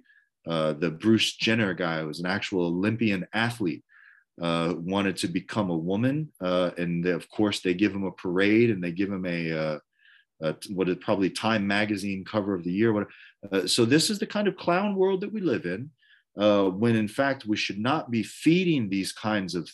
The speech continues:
things. Uh, we should be encouraging people, uh, to rather, uh, face the kind of things that, uh, are, they're afraid of, right? Uh, rather than retreating to these,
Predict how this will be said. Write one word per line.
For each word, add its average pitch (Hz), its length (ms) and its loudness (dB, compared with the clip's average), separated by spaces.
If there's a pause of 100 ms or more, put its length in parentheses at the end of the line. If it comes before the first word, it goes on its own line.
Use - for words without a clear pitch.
(100)
things. 80 520 -6 (400)
Uh, 92 160 2
we 98 200 4
should 98 240 2
be 98 160 2
encouraging 120 840 2
people, 92 560 -4 (380)
uh, 90 300 0
to - 140 -2
rather, 104 600 2
uh, 87 280 0 (1040)
face 151 420 4
the 123 100 -2
kind 117 260 -2
of 92 100 -6
things 92 520 -6
that, 92 240 2 (100)
uh, 85 280 -2 (220)
are, 90 360 2
they're 92 240 0
afraid 127 400 2
of, 76 340 -2
right? 82 260 -2 (480)
Uh, 87 240 2
rather 101 480 2
than 87 260 -4
retreating 117 600 2
to 90 160 -8
these, 85 560 -4